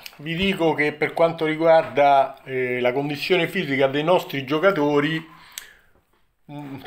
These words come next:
un po' a sorpresa, perché sinceramente non pensavo che, eh, Dybala fosse ancora in condizioni di non allenarsi, quindi fermo Dybala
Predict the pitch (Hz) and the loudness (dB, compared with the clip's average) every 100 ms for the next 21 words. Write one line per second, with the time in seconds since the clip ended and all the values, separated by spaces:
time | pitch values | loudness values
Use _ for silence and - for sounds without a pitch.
0 | - - 139 147 165 - 156 - 175 160 | -18 -14 -8 -2 0 0 -8 -4 -2 0
1 | 117 120 120 127 127 120 143 156 151 135 | 2 2 0 -4 -6 -6 -4 -2 -4 -4
2 | 127 120 131 - 151 120 113 113 - - | -4 -6 -8 2 4 4 0 -6 -10 -14
3 | 123 120 117 110 107 123 135 139 143 127 | -10 -8 -6 -6 -8 -10 -4 0 2 0
4 | 120 - 131 120 147 135 131 127 123 127 | -4 -4 -4 -2 0 4 4 2 -2 0
5 | 123 123 131 123 - 151 139 123 131 175 | -2 -2 -6 -6 -8 -6 -4 -4 0 2
6 | 196 160 143 135 131 117 107 - 127 127 | 4 2 0 2 2 2 0 -4 -10 -8
7 | 113 117 - 202 202 175 156 143 147 160 | -8 -6 2 4 4 2 0 -2 2 4
8 | 165 170 175 - | 6 4 2 -2